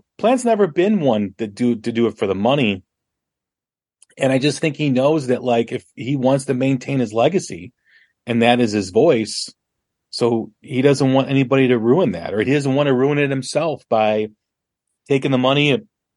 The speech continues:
and, and, and, you know, living off of that. He doesn't have to do it. So there's no motivation for him in that aspect. The second thing is, is that he, you know, he has mentioned from time to time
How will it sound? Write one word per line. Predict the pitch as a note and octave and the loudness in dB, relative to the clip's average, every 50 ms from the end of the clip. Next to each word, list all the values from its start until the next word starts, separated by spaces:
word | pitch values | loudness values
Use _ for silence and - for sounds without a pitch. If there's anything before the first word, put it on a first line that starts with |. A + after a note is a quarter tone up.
| _ _ _ _ _ _ _ _ - | _ _ _ _ _ _ _ _ -6
and, | C3 A#2+ A2+ A#2 | -4 -4 -4 -2
and, | A2+ A#2+ A2 A2 G#2 - | -4 -2 -2 -2 -4 -4
and, | B2+ A#2 A#2 A2+ A2 G#2+ _ _ _ _ _ _ _ _ _ _ _ _ - | -4 -4 -4 -4 -8 -10 _ _ _ _ _ _ _ _ _ _ _ _ -6
you | - A2+ | -2 0
know, | A#2 A2 A#2 | 2 2 2
living | A#2+ - B2 G#2+ A#2 C3 C3 C3+ B2+ | 2 -2 -2 0 0 2 2 2 2
off | C3 C3 B2+ B2+ A#2 | 2 2 0 0 -2
of | G2+ | -2
that. | A2+ C3+ E3 E3+ D3 D3 - _ _ _ _ _ _ _ _ _ _ - | 0 2 2 2 0 0 -4 _ _ _ _ _ _ _ _ _ _ -8
He | C3+ C3+ | -4 -2
doesn't | D3 D3 C#3 B2 | -2 -2 -2 -4
have | A2+ D3 D3 D3+ D3 | -4 -2 -2 -2 -2
to | - A#2+ | -4 -4
do | A2+ F#3 G#3+ F3 | -2 -2 -2 -2
it. | - - _ _ _ _ _ _ _ - | -4 -8 _ _ _ _ _ _ _ -16
So | - B2+ | -6 -2
there's | C3+ C#3+ C#3 B2+ | 0 0 2 2
no | C#3+ D#3 E3+ | 0 0 0
motivation | E3+ E3 D#3+ D#3 C#3 D3+ D3+ D#3 D3+ - C3 C3+ | 2 2 2 2 4 2 0 0 0 -6 -14 -14
for | _ A2 B2 | _ -12 -8
him | B2+ D#3 F3+ D#3+ C3 | -4 -2 -2 -2 -2
in | B2 - A#2+ A#2 | -2 -4 -2 0
that | B2+ D#3 G3 G3 | 2 2 2 2
aspect. | C3+ G2 F2+ E2 - - - - F2 - _ _ _ _ _ _ _ _ _ _ _ _ _ _ _ _ _ _ _ _ _ _ _ _ _ _ _ _ _ _ _ _ _ _ - | 0 -2 -4 -8 -10 -12 -16 -18 -18 -18 _ _ _ _ _ _ _ _ _ _ _ _ _ _ _ _ _ _ _ _ _ _ _ _ _ _ _ _ _ _ _ _ _ _ -2
The | C3+ C3+ | -2 -2
second | - - C#4 D4 D4 D#4 C4 G#3+ | 0 0 0 0 2 0 0 2
thing | - E3 C#3 C3 | 2 2 2 4
is, | B2 A#2+ A#2+ A#2 | 4 2 2 0
is | A#2 G#2 G#2 | -4 -6 -4
that | B2+ A#2+ A2 | -4 -6 -6
he, | G2+ B2+ A#2+ G#2+ _ | -4 -6 -8 -8 _
you | - A#2+ A2+ | -6 -4 -4
know, | G#2+ | -4
he | G2+ A#2+ | -2 -2
has | A#2+ G#2 G#2 | -2 -2 -2
mentioned | A2 A#2+ A#2+ A#2+ A#2 - A#2+ A2 G#2 - | -2 -2 -2 -4 -4 -6 -6 -6 -6 -6
from | - G#2+ F#2 | -8 -10 -8
time | - A#2+ A#2 A2 G#2 | -4 -2 -2 -2 -2
to | G2 | -4
time | G2 - G#2+ G#2 G#2 G2+ G2+ G2 F#2+ F#2+ | -4 -2 0 0 0 0 -2 -4 -6 -10